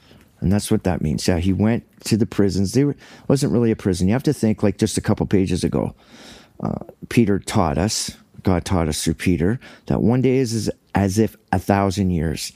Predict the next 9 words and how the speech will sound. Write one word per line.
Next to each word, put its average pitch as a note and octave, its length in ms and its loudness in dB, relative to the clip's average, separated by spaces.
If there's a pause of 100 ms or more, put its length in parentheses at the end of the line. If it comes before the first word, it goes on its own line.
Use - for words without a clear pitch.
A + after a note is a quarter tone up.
(260)
and F#2 120 2
a F2+ 40 0
thousand F#2 400 0
years F2 220 0
is E2+ 80 0
as E2 140 0
one E2+ 240 2
day. - 280 -4 (680)
So F#2 320 0